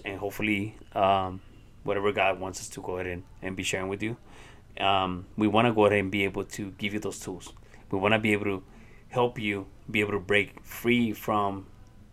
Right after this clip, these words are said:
those chains that have kept you for a long time, and be able to show you exactly what not only myself, but some of my partners that, that we, we have, we have, uh, brought together into this,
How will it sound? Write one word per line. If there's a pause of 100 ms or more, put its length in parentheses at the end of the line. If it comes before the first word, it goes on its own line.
(180)
those
chains
that
have
kept
you (420)
for
a
long
time, (760)
and
be
able
to
show
you
exactly
what (420)
not
only
myself, (760)
but
some
of
my
partners
that,
that
we,
we
have,
we
have,
uh, (280)
brought
together
into
this,